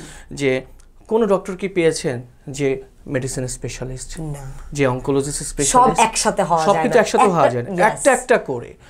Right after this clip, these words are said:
Speaker 1: So
Speaker 2: দারুণ।
Speaker 1: আপনাকে যদি কোনো একটা বিষয় নিয়ে যখন আপনাকে ইয়ে করতে হবে, আপনার হচ্ছে হলো,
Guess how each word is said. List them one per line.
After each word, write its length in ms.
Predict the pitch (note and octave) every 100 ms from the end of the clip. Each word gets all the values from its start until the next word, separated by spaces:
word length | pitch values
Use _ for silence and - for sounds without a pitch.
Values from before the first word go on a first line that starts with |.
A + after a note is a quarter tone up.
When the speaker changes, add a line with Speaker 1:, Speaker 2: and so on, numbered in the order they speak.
| - F3
Speaker 1:
So 60 |
Speaker 2:
দারুণ। 160 | F3+ G3
Speaker 1:
আপনাকে 380 | D3+ A#3+ A#3+ A3
যদি 460 | A#3+ A3+ C#4 C#4 -
কোনো 200 | G3+ A3
একটা 220 | A3 B3+
বিষয় 280 | F#3+ - A3+
নিয়ে 100 | A3+
যখন 280 | G#3 - G#3+
আপনাকে 540 | - G3 A3 G3+ G3+ - - -
ইয়ে 120 | F3+
করতে 280 | F3 G#3+ G#3+
হবে, 440 | E3+ D3 D3+ A#3
আপনার 280 | D#3+ - E3
হচ্ছে 260 | D#3+ D#3+ E3
হলো, 220 | D#3+